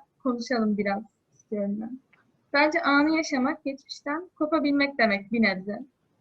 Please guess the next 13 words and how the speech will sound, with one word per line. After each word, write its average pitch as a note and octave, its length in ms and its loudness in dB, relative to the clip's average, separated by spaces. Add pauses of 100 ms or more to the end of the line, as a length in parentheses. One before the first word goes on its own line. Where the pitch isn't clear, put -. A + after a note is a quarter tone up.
(140)
Değil C#4+ 140 -4
mi? F#3+ 180 -4
Çünkü C4+ 460 -6 (800)
yani A3+ 320 0
en C#4+ 220 4
değerli D4 340 2
anın A#3 460 -2
ne C#4 60 0
gelecek A3+ 460 -4 (220)
ne C#4+ 120 -2
de C#4 60 -6
geçmişte C4 540 -4
olmadığını, A#3+ 600 -2